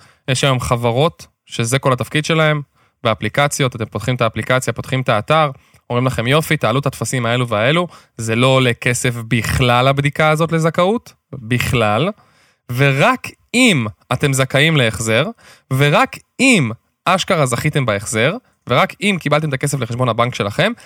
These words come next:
רק אז אתם משלמים לאותה החברה עמלה, אוקיי? עכשיו, יש כמה חברות בארץ, אנחנו שמחים כן להגיד שאנחנו מקליטים את הפרק היום, אחרי שסגרנו הטבה מטורפת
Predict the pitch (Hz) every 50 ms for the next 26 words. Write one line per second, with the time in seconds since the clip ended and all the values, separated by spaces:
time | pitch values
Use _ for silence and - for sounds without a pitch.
0 | - _ _ - 120 135 185 214 - - - _ _ 196 208 190 156 120 117 107
1 | 104 - - _ _ _ _ _ _ 127 123 - 127 123 - 127 127 147 156 139
2 | 117 113 - 127 123 123 - 113 107 120 143 175 208 202 - _ _ _ _ _
3 | - 175 180 185 185 180 156 - _ _ _ _ _ _ _ _ _ _ _ -
4 | - - 175 190 196 196 - _ _ _ _ _ _ _ _ - - 151 143 135
5 | 131 127 - _ _ _ _ _ _ _ 156 175 - - - 196 190 185 151 156
6 | 143 135 139 131 120 113 110 113 120 151 202 247 - - - - - _ _ _
7 | 127 139 156 156 - 170 165 156 - - - 135 123 127 - 175 180 165 - -
8 | 165 170 170 156 139 139 151 190 185 151 - - 123 113 110 107 - - 113 110
9 | 113 110 - 131 135 143 139 - - 156 156 147 - 131 151 170 175 175 165 _
10 | _ - - _ _ _ _ - - 147 147 143 - 156 - 123 113 127 135 147
11 | 151 147 135 117 - - 107 123 139 139 139 135 - - - 123 120 135 143 139
12 | 131 - - 101 - -